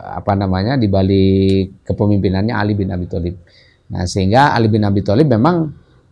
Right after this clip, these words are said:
eh, beliau ber-, sering menyampaikan bahwa dia akan menyelesaikan kasus ini, cuma, eh, tentu saja harus, harus dicari, eh, strateginya, sebab orang-orang yang membunuh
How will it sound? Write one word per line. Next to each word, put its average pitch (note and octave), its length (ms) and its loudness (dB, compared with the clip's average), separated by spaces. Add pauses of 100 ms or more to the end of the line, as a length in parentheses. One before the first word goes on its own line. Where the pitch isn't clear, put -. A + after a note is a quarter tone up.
(140)
eh, G#2+ 680 2 (460)
beliau A2+ 320 4
ber-, A2 320 2
sering A#2+ 400 4
menyampaikan G2+ 480 2
bahwa F#2+ 240 2
dia A#2+ 160 2
akan G2+ 160 -2
menyelesaikan G#2 640 0
kasus F#2 320 -4
ini, F#2+ 240 -2
cuma, A#2+ 480 -2 (480)
eh, G2 320 -2
tentu G#2+ 240 2
saja G2+ 320 4 (400)
harus, A2 320 0 (160)
harus G#2 840 0
dicari, A2 840 4 (320)
eh, G2 320 0
strateginya, A2+ 720 4
sebab G#2 480 -2
orang-orang A#2 480 2
yang A#2+ 100 2
membunuh A2 320 2